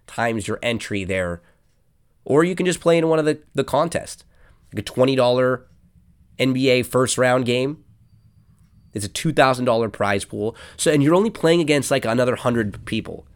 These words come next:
They have a hundred and fifteen entries in the group. You're not playing against thousands of thousands of bots and a bunch of different system players. You're actually playing against real people. You feel like you have the opportunity to win.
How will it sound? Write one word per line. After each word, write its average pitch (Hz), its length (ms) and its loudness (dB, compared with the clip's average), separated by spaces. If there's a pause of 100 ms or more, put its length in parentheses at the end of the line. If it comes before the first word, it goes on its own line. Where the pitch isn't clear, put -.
(140)
They 110 80 0
have 113 80 2
a 101 100 -2
hundred 147 200 2
and 135 60 -2
fifteen 135 360 -2
entries 113 340 -2
in 101 60 -2
the 98 80 -4
group. 92 240 -6
You're 101 80 -2
not 123 160 -4
playing 127 180 -2
against 113 320 -4
thousands 110 460 -2
of 104 80 -2
thousands 107 420 -2
of 92 180 -8
bots 101 520 -6 (440)
and 101 560 0
a 98 60 -6
bunch 107 420 -2
of 101 220 -6
different 113 360 -2
system 107 460 -2
players. 98 500 -2 (300)
You're 120 160 4
actually 131 180 2
playing 135 300 4
against 127 200 0
real 117 240 0
people. 120 400 0
You 110 140 0
feel 113 160 -2
like 120 160 -2
you 120 80 0
have 110 100 0
the 107 120 0
opportunity 117 520 -2
to 117 80 -2
win. 104 380 0